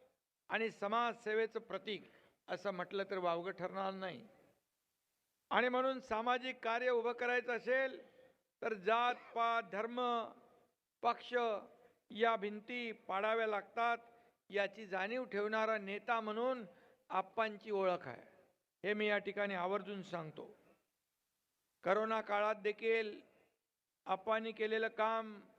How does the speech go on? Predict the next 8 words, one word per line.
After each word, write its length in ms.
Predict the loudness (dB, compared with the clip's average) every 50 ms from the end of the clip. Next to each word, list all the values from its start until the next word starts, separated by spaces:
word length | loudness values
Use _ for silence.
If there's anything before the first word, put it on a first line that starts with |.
| -20 -20 _ _ _ _ _ _ _ _ _ _ _ _ _ _ _ _ _ _ _ -4
आभाळा 380 | -2 0 2 2 2 4 4 4
एवढं 220 | 2 2 2 2 0
मोठं 260 | 0 -2 -2 0 2
होतं, 380 | 2 2 0 -2 -6 -8 -8 -12 -18 -20 -20 -20 -10 _
आपण 280 | -4 -2 -2 -2 -4 -2
सगळे 320 | -2 0 2 2 2 2
साक्षीदार 540 | 2 0 -4 -4 -6 -6 -2 0 0 2 2
आहात. 220 | 0 -2 -4 -6